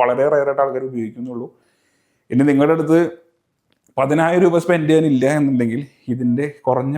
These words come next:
പതിപ്പുകളുണ്ട്. ഫീച്ചേഴ്സ് കുറയുന്നുള്ളൂ, ഈ കണക്ടിവിറ്റികളുടെ എണ്ണം കുറയുന്നുള്ളൂ. Still ഇതുപോലെ തന്നെ വർക്ക് ചെയ്യുന്ന എക്യുപ്മെൻസുകളുണ്ട്. ഞാൻ നിങ്ങളെ നല്ല രീതിയിൽ ഗൈഡ് ചെയ്യാം. ആ, പാട്ട് പാടേണ്ടത് അല്ലെങ്കിൽ ഈ ക്രിയേറ്റിവിറ്റി നിങ്ങളുടെ സൈഡാണ്,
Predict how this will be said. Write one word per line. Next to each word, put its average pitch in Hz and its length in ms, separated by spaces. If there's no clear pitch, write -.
പതിപ്പുകളുണ്ട്. 127 680
ഫീച്ചേഴ്സ് 147 460
കുറയുന്നുള്ളൂ, 139 480
ഈ - 120
കണക്ടിവിറ്റികളുടെ 143 640
എണ്ണം 147 260
കുറയുന്നുള്ളൂ. 139 500
Still 156 220
ഇതുപോലെ 131 340
തന്നെ 147 120
വർക്ക് 139 200
ചെയ്യുന്ന 135 240
എക്യുപ്മെൻസുകളുണ്ട്. 123 720
ഞാൻ 123 120
നിങ്ങളെ 123 160
നല്ല 127 460
രീതിയിൽ 131 360
ഗൈഡ് 117 220
ചെയ്യാം. 120 180
ആ, 123 40
പാട്ട് 117 260
പാടേണ്ടത് 147 400
അല്ലെങ്കിൽ 135 320
ഈ - 20
ക്രിയേറ്റിവിറ്റി 156 600
നിങ്ങളുടെ 143 260
സൈഡാണ്, 123 340